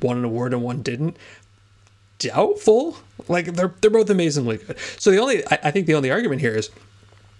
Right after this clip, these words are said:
does the metric fully capture what Ohtani's doing? And I would say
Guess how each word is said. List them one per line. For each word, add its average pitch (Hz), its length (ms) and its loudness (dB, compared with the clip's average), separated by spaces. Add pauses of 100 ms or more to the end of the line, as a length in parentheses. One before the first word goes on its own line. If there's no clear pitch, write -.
(160)
does 180 260 0
the 180 80 -2
metric 139 360 -4
fully 131 240 0
capture 127 380 -2
what 120 140 -2
Ohtani's 123 420 -6
doing? 135 320 -4 (540)
And 147 120 0
I 156 80 0
would 233 140 -2
say 147 440 0